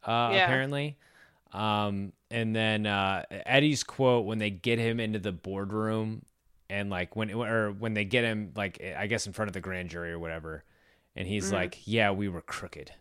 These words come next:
Speaker 1: We were crooked." And he's, like, looking all sad and you feel bad for him.
Speaker 2: I loved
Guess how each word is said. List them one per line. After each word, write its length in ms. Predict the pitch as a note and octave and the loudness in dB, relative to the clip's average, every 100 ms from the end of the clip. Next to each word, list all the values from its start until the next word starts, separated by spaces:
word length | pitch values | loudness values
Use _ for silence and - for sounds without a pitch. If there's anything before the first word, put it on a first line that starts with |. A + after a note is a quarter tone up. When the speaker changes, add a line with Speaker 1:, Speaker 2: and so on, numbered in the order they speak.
| _ | _
Speaker 1:
We 240 | G2 A2+ G#2 | -4 -2 -2
were 160 | F2+ | -4
crooked." 480 | - - F2+ - E2 | -8 -10 -10 -10 -12
And 80 | E2 | -10
he's, 200 | F2+ F2 | -8 -6
like, 160 | F2+ G2 | -6 -6
looking 280 | G2 G2 | -6 -6
all 140 | F2+ F2+ | -4 -4
sad 420 | - F2+ F2+ F#2 | -2 0 0 0
and 140 | F2 E2+ | -4 -10
you 60 | |
feel 220 | - F#2 | -8 -8
bad 340 | E2 E2+ E2 E2 | -4 -4 -4 -6
for 260 | F#2 F#2 | -8 -8
him. 60 | F#2 | -6
Speaker 2:
I 40 | |
loved 320 | F3 D#3+ E3+ | -6 -6 -8